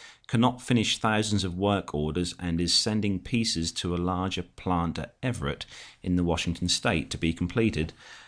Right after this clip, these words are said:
so that the company can maintain its ten aircraft a month production rate. Reuters reported that some employees who work on the aircraft are calling into question Boeing's ability to, to, uh, sustain that pace.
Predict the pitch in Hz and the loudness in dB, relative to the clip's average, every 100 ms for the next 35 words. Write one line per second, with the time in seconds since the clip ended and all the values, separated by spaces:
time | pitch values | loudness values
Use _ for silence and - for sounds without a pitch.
0 | - - 113 110 113 - - 117 107 104 | -6 4 6 8 4 2 0 4 4 4
1 | - 101 95 92 95 92 - 104 101 95 | 2 2 4 4 4 2 0 2 2 2
2 | - - - 101 101 98 95 87 87 92 | 0 -4 0 2 4 2 2 0 0 0
3 | 85 - 85 82 82 76 - - 143 - | 0 2 4 6 4 2 -2 -2 -2 0
4 | 80 73 69 69 - - - - - - | 0 2 2 -2 -6 -14 -14 -14 -18 -8
5 | - 123 135 131 95 104 120 110 90 - | 8 10 12 10 6 4 6 6 6 4
6 | - 117 110 104 - 120 104 101 - 95 | 6 8 8 6 6 8 8 8 6 6
7 | 104 110 - 87 78 78 - 92 92 - | 8 6 6 4 4 2 0 0 0 -2
8 | 92 - 113 104 101 113 110 - - 98 | -4 4 6 8 6 4 4 2 0 2
9 | - - 90 87 101 98 98 87 76 95 | 4 6 6 8 6 8 6 4 2 4
10 | 90 85 87 - 92 - 95 90 85 - | 4 4 2 2 0 2 4 4 4 0
11 | 80 78 90 90 - 101 98 85 87 - | 0 4 4 4 4 4 6 6 4 2
12 | 87 - - - 92 71 - | -2 -2 -4 2 2 4 2